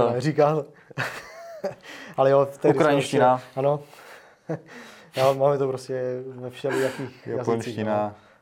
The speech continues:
Speaker 2: Japonština taky, no. Jo, ona celkově ta výhoda toho vlastního nástroje nám dost umožnila si to různě jako upravit a personifikovat, jo, že prostě ono potom mají třeba nějaké věci typu,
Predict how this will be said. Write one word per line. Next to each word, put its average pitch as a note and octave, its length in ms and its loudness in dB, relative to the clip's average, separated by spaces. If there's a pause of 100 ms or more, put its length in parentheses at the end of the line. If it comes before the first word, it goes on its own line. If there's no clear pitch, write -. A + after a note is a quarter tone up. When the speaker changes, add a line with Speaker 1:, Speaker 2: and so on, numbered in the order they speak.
Speaker 2:
Japonština B2 540 -12
taky, A#2 220 -16
no. G2+ 200 -20 (480)
Jo, C3+ 200 12
ona D#3 240 10
celkově D#3 360 10
ta C#3+ 100 10
výhoda C#3+ 360 10
toho C#3 240 6
vlastního C#3+ 600 6
nástroje C#3 640 8 (640)
nám C3+ 240 6
dost C#3 380 4
umožnila C#3 920 10 (360)
si C#3 220 -2
to C#3 180 6
různě C3+ 280 6
jako C#3 280 8
upravit C3+ 580 6
a B2+ 80 4
personifikovat, C3+ 920 6 (520)
jo, B2+ 100 4
že B2+ 120 0
prostě B2+ 240 -2
ono B2+ 160 4
potom C3 240 0
mají B2+ 140 2
třeba B2+ 240 2
nějaké C3 300 6
věci B2+ 280 6
typu, B2+ 600 8